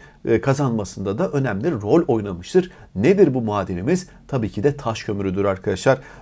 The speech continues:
Özellikle yüksek sıcaklıklara ulaşması ve demirin işlenmesinde kullanması yönünden önemlidir. O halde birinci sorumuzun cevabı neymiş? Taş kömürü.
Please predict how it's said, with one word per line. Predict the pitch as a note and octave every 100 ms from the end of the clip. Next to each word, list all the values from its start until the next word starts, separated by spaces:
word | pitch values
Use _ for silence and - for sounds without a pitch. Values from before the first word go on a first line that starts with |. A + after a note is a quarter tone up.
| -
Özellikle | G#2 A2+ A2+ A2+
yüksek | G2+ - C3+
sıcaklıklara | - G#2 A2+ G#2 A2 - A2+ A#2 - -
ulaşması | A#2+ A2+ A2 - G#2 - G2+
ve | D#2+
demirin | E2+ D#2+ G2+ C#3
işlenmesinde | E3 - B2 G2+ F#2+ -
kullanması | G2 B2 C3 A#2+ G2 F#2 G#2+
yönünden | C3 G2 A2 D3 - - -
önemlidir. | A#2 B2 A2 F#2+ D#3 - - -
O | C3 C3
halde | G#2 F#2
birinci | C3 D3 A2
sorumuzun | A#2+ G2+ G2 F#2+
cevabı | G#2+ G#2 F2+ F2+
neymiş? | F2+ E2+ C#3+ F3 - - - - -
Taş | - G2+ C#3 - - - - - -
kömürü. | - F2+ E2+ D#2